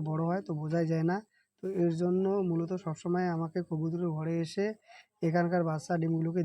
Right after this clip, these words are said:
দেখতে হয়। এ মাসে এখান থেকে বাচ্চার পরিমাণটা একটু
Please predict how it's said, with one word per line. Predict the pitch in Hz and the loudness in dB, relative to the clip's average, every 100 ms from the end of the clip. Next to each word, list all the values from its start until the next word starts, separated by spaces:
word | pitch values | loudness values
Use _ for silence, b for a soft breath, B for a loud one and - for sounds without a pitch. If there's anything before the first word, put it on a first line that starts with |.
| 156 | 0
দেখতে | 147 - | 0 2
হয়। | 160 170 190 _ _ _ _ _ _ _ | 2 2 -2 _ _ _ _ _ _ _
এ | - | 2
মাসে | 170 156 196 175 | 4 4 2 0
এখান | 180 175 | 2 0
থেকে | 190 190 | 0 0
বাচ্চার | 156 - 180 | -2 -2 -2
পরিমাণটা | 175 170 175 175 | 2 2 2 0
একটু | 175 | -2